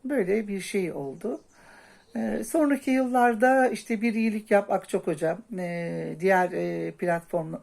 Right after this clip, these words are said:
oluşturduk, e, diğer derneklerle, işte dört dernek falan bir araya geldik. E, onunla ilgili farkındalık çalışma yap-, çalışması yaptık. İşte empati üzerine her yıl bir konu seçtik ve o konu üzerine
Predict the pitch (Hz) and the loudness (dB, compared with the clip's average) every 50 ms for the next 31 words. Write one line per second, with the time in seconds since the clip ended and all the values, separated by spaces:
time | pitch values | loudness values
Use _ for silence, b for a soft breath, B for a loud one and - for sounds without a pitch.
0 | _ _ - - 170 147 147 - - - 147 139 135 147 143 - 156 143 139 135 | _ _ -10 -8 -8 -8 -10 -12 -12 -10 -10 -10 -10 -12 -10 -8 -8 -6 -6 -8
1 | 139 143 - - - - 151 143 143 147 147 151 - - - - 73 76 107 _ | -10 -10 -12 -12 -12 -10 -8 -6 -6 -6 -8 -8 -8 -8 -8 -8 -8 -12 -14 _
2 | - - - - - 156 - - - - - 156 156 156 156 151 - - - - | -10 -8 -8 -8 -8 -10 -12 -14 -16 -16 -16 -12 -10 -10 -12 -10 -10 -12 -10 -10
3 | - - - _ - - - - - - - - 58 - - - - 62 - - | -12 -14 -16 _ -12 -12 -10 -12 -12 -14 -16 -16 -16 -14 -14 -14 -14 -12 -10 -8
4 | - - - - - 277 - _ B B B B B B B B B B B B | -8 -8 -8 -10 -12 -16 -18 _ B B B B B B B B B B B B
5 | B B - 254 - 277 311 302 247 214 185 160 156 160 156 151 - 165 156 151 | B B -2 2 4 4 4 6 6 4 4 2 0 -6 -6 -4 -2 -2 -2 -4
6 | - 160 156 165 156 156 - - 165 151 156 - - - - - 160 151 147 - | -4 -6 -6 -6 -8 -8 -10 -10 -8 -8 -8 -10 -12 -12 -10 -8 -8 -8 -10 -10
7 | _ _ - - - - - - - - 147 139 - - - 175 156 - - - | _ _ -16 -14 -14 -14 -14 -8 -6 -6 -6 -4 -6 -10 -14 -12 -12 -10 -8 -8
8 | - - - _ - 208 - - 214 - - 214 226 233 220 - 240 220 220 - | -8 -8 -10 _ -12 -10 -8 -10 -10 -8 -6 -2 -2 -2 0 2 2 0 2 0
9 | 220 190 165 151 160 156 147 151 196 233 254 349 349 339 285 262 302 320 311 254 | -2 -2 0 0 0 0 0 -2 -2 0 2 2 2 2 2 2 0 0 -2 -2
10 | 254 254 247 - - 269 247 254 262 254 - 165 156 151 - 302 - - 285 285 | -2 -2 -2 -2 -2 -2 0 0 -2 -2 -4 -4 -4 -6 -8 -10 -8 -6 -6 -6
11 | 277 - - 320 311 294 226 185 160 151 175 156 147 151 160 196 254 349 | -6 -6 -6 -4 -4 -4 -4 -6 -4 -2 -2 -2 -2 -2 -4 -4 -4 -4